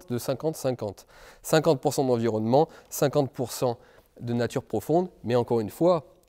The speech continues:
en tant qu'homme de droite un peu taquin, je vous dirais que l'environnement, ce n'est que la biologie des autres, finalement. Et justement, quand, euh, quand on considère que la nature humaine a une essence,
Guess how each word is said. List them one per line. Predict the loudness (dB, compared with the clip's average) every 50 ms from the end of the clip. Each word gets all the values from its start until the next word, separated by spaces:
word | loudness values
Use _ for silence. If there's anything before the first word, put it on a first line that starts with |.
| _
en | -14 -6
tant | -4 -4 -2
qu'homme | 0 0 0 2 2
de | 0 0
droite | 0 0 0 -2
un | -4 -8
peu | -10 -10
taquin, | -8 -8 -4 -2 -2 -2
je | 0 -2
vous | -4 -4 -4
dirais | -2 -2 -2 -2 -2
que | -4 -4
l'environnement, | -4 -4 -4 -2 -4 -4 -4 -6 -6 -8 -8 -8 -10 -10 _ _
ce | _ -12 -8
n'est | -8 -8 -6
que | -4 -4
la | -4 -2
biologie | -2 -4 -4 -4 -4 -4 -6 -6
des | -6 -6 -6
autres, | -8 -10 -10 -14 _ _ _ _
finalement. | _ -8 -6 -6 -4 -6 -6 -8 -12 -14 _ _ _ _ _ _ _ _ _ _ _ _ _ _ _ _ _
Et | 2 2
justement, | 2 2 0 -2 2 2 4 6 8 8 8 6 4 0 -8 -10 -2
quand, | 2 2 2 2 2 2
euh, | 4 6 6 6 6 4 2 -2 -8 -18 -20 -20 -20 _ _ _ _ _ _ -20 -8 _
quand | 0 0 0 2 2
on | 2 2 2 0 -6 _ _ _
considère | -2 0 2 4 6 8 8 8 6 2 -2
que | 0 0 2 2 2 0 -4 -6 -10 -14 _ _ _ _ _ _ _ _ _ _ _ _ _ -4
la | -2
nature | 0 0 0 -2 0 2
humaine | 4 6 6 6 4 4
a | 2
une | 2 2 0
essence, | 0 -2 -2 -2 -2 -2 -2 -4 -8 -14 -18 -20 -20